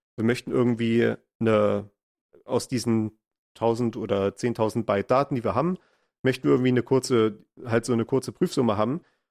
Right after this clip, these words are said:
Und wenn wir dann sehen, eventuell kommt vielleicht ein, eins von diesen Bytes falsch an. Irgendwie vielleicht haben wir irgendwo zwischendurch,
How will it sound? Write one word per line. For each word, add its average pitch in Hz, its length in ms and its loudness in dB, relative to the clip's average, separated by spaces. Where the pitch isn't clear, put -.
Und 123 220 2
wenn 120 100 4
wir 123 80 4
dann 113 260 0
sehen, 127 240 2
eventuell 131 800 2
kommt 127 220 -2
vielleicht 113 320 0
ein, 120 400 0
eins 123 260 0
von 120 140 -2
diesen 113 240 -2
Bytes 107 280 0
falsch 98 360 -2
an. 92 180 -6
Irgendwie 101 240 -6
vielleicht 113 380 -2
haben 113 120 -2
wir 113 60 0
irgendwo 117 380 -2
zwischendurch, 120 640 -2